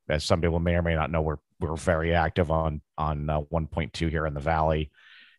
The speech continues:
And I like to tell everybody before it was cool. Um, I got the G, the, the, the, the D J twenty-nine, which is the two me, two twenty, uh, nine hundred radio. And that is part of the mess of forty pound pack that I carry up to the top of the hill when I do the January V H F contest. That's probably the most,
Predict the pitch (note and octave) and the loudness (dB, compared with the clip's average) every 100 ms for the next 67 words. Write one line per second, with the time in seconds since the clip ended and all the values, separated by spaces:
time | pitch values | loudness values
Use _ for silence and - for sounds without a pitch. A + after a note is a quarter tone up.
0 | - G2 G#2 - B2 A2+ G#2+ G2+ G2 F#2 | 2 6 8 8 8 10 8 6 4 2
1 | - F#3 B2+ F#2 - - F#2 F2 A2+ - | 6 6 6 2 0 4 6 4 2 -6
2 | _ _ _ - F2 F2 E2 G2+ G#2+ G2+ | _ _ _ 2 6 6 6 6 6 6
3 | F#2 G2+ F#2+ A2+ E2 F2+ A2 F2+ A2+ G#2+ | 2 0 2 2 2 2 2 4 2 4
4 | G#2 F#2+ - G2+ F2+ A#2+ G2+ A2 G2+ - | 4 4 0 -2 2 4 8 8 8 6
5 | A#2 G#2+ F#2 F#2+ F#2 F2+ E2+ E2+ E2 F2+ | 4 4 4 4 4 4 2 0 0 0
6 | - G#2+ F#2+ F#2+ - A#2+ A2 - G2 A2 | 2 4 4 2 0 2 2 2 6 6
7 | G#2 F#2+ F2+ E2+ E2+ F2+ F#2 E2 G2+ F2+ | 8 6 2 2 2 4 2 4 2 2
8 | D#2 E2+ D#2 D#2 D2+ D2+ - _ - - | -2 -2 -2 -2 -4 -4 -8 _ -20 -20
9 | _ - E2+ D#2+ D2+ _ _ - A2+ A2 | _ -2 -2 -2 -6 _ _ 4 8 8
10 | G#2 - - - A#2 G#2 F2+ F#2+ F2 D2+ | 8 4 -2 4 8 8 8 4 4 4
11 | G2 G2+ - F#2 E2+ - - A2+ G#2+ F#2 | 6 6 6 2 2 -2 4 6 6 4
12 | G2 F2+ D#2 G2 G2 - F2+ E2+ - F#2 | 6 4 4 4 2 4 4 4 4 4
13 | F2+ F2 - F2+ F#2 F2+ E2 E2 F2 F2 | 6 4 2 0 6 6 6 2 4 4
14 | E2 E2+ E2+ D#2+ D#2 E2 D#2+ D#2 D#2 D2 | 4 2 2 0 2 0 0 -2 -2 -2
15 | D#2 D2 D2+ C#2 - C#2 C#2+ C2+ - - | -4 -4 -6 -8 -6 -8 -4 -4 -6 -6
16 | E2 D2+ D2+ D2+ D2+ | -4 -2 -2 -2 -4